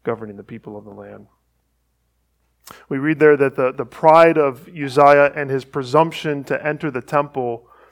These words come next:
led to his destruction. And while he began well, he lived out his final days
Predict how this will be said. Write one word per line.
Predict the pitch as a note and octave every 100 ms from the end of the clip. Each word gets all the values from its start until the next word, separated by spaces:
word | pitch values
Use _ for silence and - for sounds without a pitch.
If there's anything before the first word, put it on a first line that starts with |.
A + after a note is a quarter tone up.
| _ _ -
led | C3+ D3 D#3+ D#3
to | C#3+
his | C#3+ C3+
destruction. | C3+ B2 - D3 D3 - G#2+ G#2 _ _ _ _ _ - -
And | C#3 C3+
while | D3
he | C#3+ D#3
began | C#3+ C3 D#3 F3 D#3+
well, | D3 D#3 E3 C3
he | C#3+
lived | C3+ D#3 D3
out | C#3+ C3+
his | C3+ -
final | C#3 C#3+ C#3
days | C#3 C#3 C3+